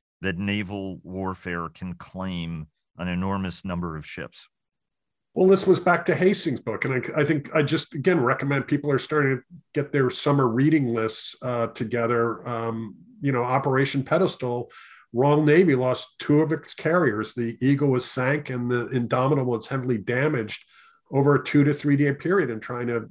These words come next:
Speaker 2: relieve Malta. Um,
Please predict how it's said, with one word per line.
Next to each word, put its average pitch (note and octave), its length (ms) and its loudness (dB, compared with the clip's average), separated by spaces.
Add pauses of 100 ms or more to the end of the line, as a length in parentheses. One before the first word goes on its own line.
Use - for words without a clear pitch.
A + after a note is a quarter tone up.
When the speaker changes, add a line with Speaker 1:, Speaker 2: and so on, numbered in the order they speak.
Speaker 2:
relieve B2 540 -2
Malta. A#2 580 -2 (440)
Um, B2 640 -2